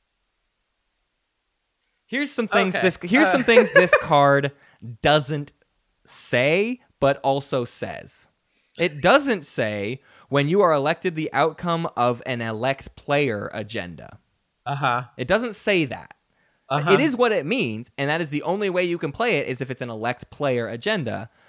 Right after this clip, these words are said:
Speaker 1: But boy, howdy, have we seen this card used on not elect player agendas.
Speaker 2: Uh-huh, uh-huh.
Speaker 1: Because here's the thing about agendas, is a lot of times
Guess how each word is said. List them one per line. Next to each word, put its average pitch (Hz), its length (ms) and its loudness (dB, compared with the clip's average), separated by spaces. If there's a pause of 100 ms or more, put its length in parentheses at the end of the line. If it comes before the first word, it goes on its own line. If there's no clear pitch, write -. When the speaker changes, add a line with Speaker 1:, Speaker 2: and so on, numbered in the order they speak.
(160)
Speaker 1:
But 117 220 -2
boy, 220 480 8
howdy, 143 580 4
have 113 160 -2
we 147 140 0
seen 139 440 -2
this 127 200 -4
card 117 460 0
used 117 440 -2
on 107 500 -10
not 127 420 0
elect 127 400 -2
player 117 440 -2
agendas. 95 840 -10 (100)
Speaker 2:
Uh-huh, 147 460 2 (120)
uh-huh. 127 400 -2 (320)
Speaker 1:
Because 180 280 -2
here's 269 200 0
the 202 80 -8
thing 226 200 -2
about 165 160 2
agendas, 135 500 -2
is 123 140 -6
a 127 60 -2
lot 202 240 0
of 226 60 -6
times 123 500 -6